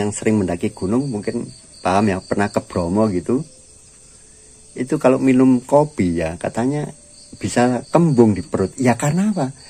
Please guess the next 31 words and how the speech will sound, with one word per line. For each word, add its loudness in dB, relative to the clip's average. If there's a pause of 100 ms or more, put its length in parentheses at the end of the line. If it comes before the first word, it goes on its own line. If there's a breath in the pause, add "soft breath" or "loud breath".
(260 loud breath)
Karena 0
sebenarnya -2 (320)
airnya 2
memang 6
mendidih, 2
tetapi 0
suhunya 2
tidak -6
sampai -4
seratus. -8 (100)
Yang -4
tidak -2
cukup 0
untuk 0
mematangkan 0
kopi, 4
gampangnya -2
begitu, -8
teman. -6
Jadi -4 (880 loud breath)
di -6
perut 2
katanya 2
sebah 0
kembung, 0
itu -2
memang 0 (640 loud breath)
secara -4 (880)
logika 0
seperti -4
itu. -4